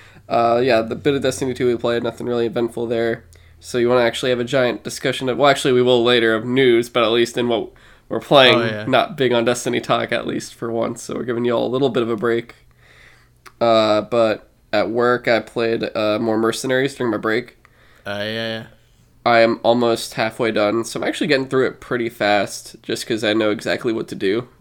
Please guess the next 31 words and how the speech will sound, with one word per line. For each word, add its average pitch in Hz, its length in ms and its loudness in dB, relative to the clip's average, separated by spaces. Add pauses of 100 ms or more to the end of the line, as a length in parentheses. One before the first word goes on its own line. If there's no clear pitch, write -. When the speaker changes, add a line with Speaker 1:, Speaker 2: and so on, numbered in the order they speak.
Speaker 1:
from 120 220 -4
all 104 100 0
the 113 60 -10
times 113 240 -4
I - 20 -4
played - 240 -6
when 113 100 -6
I 107 80 -6
was - 140 -8
younger. 131 400 -4 (840)
I 110 800 -4 (280)
also 113 720 -2
got 127 400 -2
my 117 140 -2
Vita 135 380 0
in 110 360 -2
a 117 80 -6
good 113 160 -2
amount 107 240 -4
this - 180 -12
week. 104 320 -10
Speaker 2:
Oh, 107 100 -6
yeah? 120 260 -10 (720)
Speaker 1:
Yeah, 147 180 6
I 113 100 6
beat 120 220 -2
Resogun. 120 560 -2 (880)
Speaker 2:
Oh, 120 240 0
Speaker 1:
Which 120 160 4
isn't, 190 260 2
Speaker 2:
man. 107 300 -6